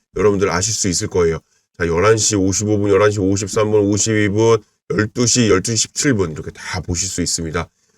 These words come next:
자, 인당 오십만 원을 드리기 때문에 내가 만약에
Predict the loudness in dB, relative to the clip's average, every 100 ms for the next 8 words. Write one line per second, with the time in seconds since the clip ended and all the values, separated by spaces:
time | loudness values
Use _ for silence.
0 | _ -2 2 2 4 4 4 2 2 2
1 | 2 0 0 2 2 0 0 0 -2 2
2 | 2 2 6 6 6 4 2 4 2 2
3 | 0 2 4 4